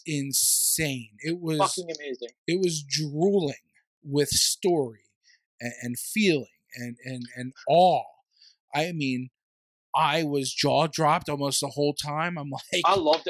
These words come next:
Speaker 2: every
Speaker 1: I
Speaker 2: minute of it.
Speaker 1: felt like a child again. Like,
Speaker 2: I
Speaker 1: this
Speaker 2: loved
Speaker 1: to
Speaker 2: every
Speaker 1: me
Speaker 2: minute of it.
Speaker 1: is what I wanna see the future of wrestling. Like,
Speaker 2: And yeah, that's what I think. I think, you know, and, you know,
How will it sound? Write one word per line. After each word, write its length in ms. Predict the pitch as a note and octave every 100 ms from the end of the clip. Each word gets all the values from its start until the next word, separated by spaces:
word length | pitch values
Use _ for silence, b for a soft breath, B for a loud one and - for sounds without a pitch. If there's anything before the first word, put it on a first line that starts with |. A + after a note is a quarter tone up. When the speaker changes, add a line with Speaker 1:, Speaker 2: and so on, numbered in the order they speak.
| -
Speaker 2:
every 160 | D#3 D#3
Speaker 1:
I 40 | D3+
Speaker 2:
minute 220 | C#3+ D3
of 120 | B2+ A#2
it. 40 |
Speaker 1:
felt 240 | D#3+ D#3
like 140 | D3+ C3
a 40 |
child 460 | - C3 A#2+ A#2 A2+
again. 400 | A2 A2 G#2+ G#2+
Like, 120 | A#2 - B B -
Speaker 2:
I 100 | F#3+
Speaker 1:
this 60 | A3+
Speaker 2:
loved 200 | G#3 -
Speaker 1:
to 100 | F#3
Speaker 2:
every 240 | E3 D3+
Speaker 1:
me 40 | C3
Speaker 2:
minute 120 | D3 E3
of 60 | B2 _ _ - - - _ _ C#3
it. 40 | D3+
Speaker 1:
is 200 | C#3 C3+
what 160 | C#3+ D3
I 100 | C#3+
wanna 220 | C#3+ C#3+
see 220 | - D#3+ C#3
the 60 |
future 400 | B2+ D3 C#3+ C#3
of 100 | A2+ G2+
wrestling. 360 | C#3 - - _ -
Like, 200 | A#2+ A#2+ - - D#3+
Speaker 2:
And 180 | D#3+
yeah, 140 | F3 F3+ -
that's 240 | - D#3+ C#3+
what 80 | C#3
I 60 |
think. 260 | C#3+ C3 - -
I 80 | D#3+
think, 280 | F#3+ E3 -
you 120 | D3
know, 160 | C3+ B2+ -
and, 120 | E3+
you 120 | F#3+ F#3+
know, 180 | D3+